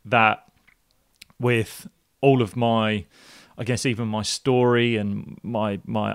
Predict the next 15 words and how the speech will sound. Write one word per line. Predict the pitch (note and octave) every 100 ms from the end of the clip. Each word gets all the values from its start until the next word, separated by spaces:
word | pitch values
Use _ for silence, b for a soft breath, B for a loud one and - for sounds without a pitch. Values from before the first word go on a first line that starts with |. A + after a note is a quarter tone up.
| -
upbringing, | B2 - B2 A#2 A2+
and, | G#2+ -
and | - A#2
I | B2 A#2
didn't | - B2+ B2
have | A2+ B2+ -
games | B2+ B2 A2 G2
where | A2 G#2
I | G#2
would | G2+ -
come | B2+ A2
off | A2+ G2 -
and, | G#2 G2+ G2 -
and | G#2 G2+ F#2 - _ _ _ -
see | - - C#3 A#2+ G#2+ G2+